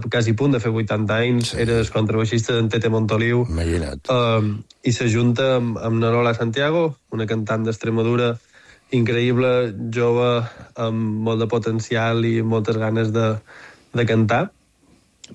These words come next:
Speaker 1: i fan un recull de, de cançons que, que s'han trobat, que tenien en comú,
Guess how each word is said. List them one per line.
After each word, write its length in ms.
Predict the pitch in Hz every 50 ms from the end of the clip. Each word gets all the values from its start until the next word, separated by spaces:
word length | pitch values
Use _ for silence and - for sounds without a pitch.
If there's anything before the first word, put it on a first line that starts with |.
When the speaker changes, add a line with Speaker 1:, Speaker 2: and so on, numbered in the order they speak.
| - -
Speaker 1:
i 60 | 180 147
fan 160 | 147 139 139
un 80 | 143 139
recull 320 | 147 147 139 127 131 127 127
de, 180 | 135 135 127 123
de 120 | 113 120 113
cançons 540 | 120 117 117 107 - 123 120 123 127 123 -
que, 160 | - 123 117 113 110 107 101 98 - _ _ _ _ -
que 120 | - 123
s'han 160 | 113 113 113 117
trobat, 320 | - 127 123 120 123 123
que 140 | - 131 117
tenien 240 | 120 117 113 117 117
en 140 | 120 123 117
comú, 380 | 120 131 131 147 156 160 160